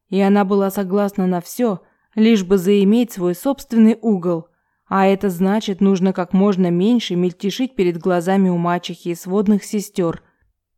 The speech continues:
которые так до сих пор и замуж не вышли, хотя обеим уже по двадцать пять лет, и нагло всем своим семейством сидят на шее у отца.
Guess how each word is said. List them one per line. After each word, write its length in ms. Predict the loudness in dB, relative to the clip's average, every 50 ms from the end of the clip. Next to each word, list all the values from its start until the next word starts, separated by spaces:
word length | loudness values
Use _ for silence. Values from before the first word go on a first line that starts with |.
| _ _ _
которые 640 | _ -4 -2 -2 0 2 2 4 4 4 4 2 2
так 220 | 2 0 -2 0 2
до 100 | 0 0
сих 240 | 0 -2 -4 -4
пор 220 | 0 2 2 2 2
и 160 | 0 0 -2
замуж 480 | 0 2 2 2 2 2 0 -2 0 0
не 120 | 2 2
вышли, 520 | 2 0 -2 -2 -4 -4 -4 -4 -6 -8 -10 _ _ _ _ _
хотя 360 | _ -2 -2 2 4 4 6
обеим 380 | 6 4 4 4 4 6 4 4
уже 180 | 4 2 0
по 100 | -2 -2
двадцать 420 | -2 -2 -2 -2 -2 -4 -6 -6 -2
пять 220 | -2 -2 0 0
лет, 320 | 0 0 0 0 -2 -6 _ _ _ _ _ _ _ _ 2
и 100 | 4 6
нагло 420 | 8 8 6 6 4 4 2 0
всем 280 | 0 0 0 0 0 0
своим 300 | 0 -2 0 0 0 -2
семейством 640 | -2 -2 0 0 2 0 0 -2 -2 -4 -4 -4
сидят 400 | -4 -4 -4 -2 0 -2 0 0
на 140 | 0 -2 -2
шее 300 | -4 -4 -2 -2 0 0
у 100 | 0 0
отца. 460 | 0 -2 -4 -6 -8 -8 -8 -8 -10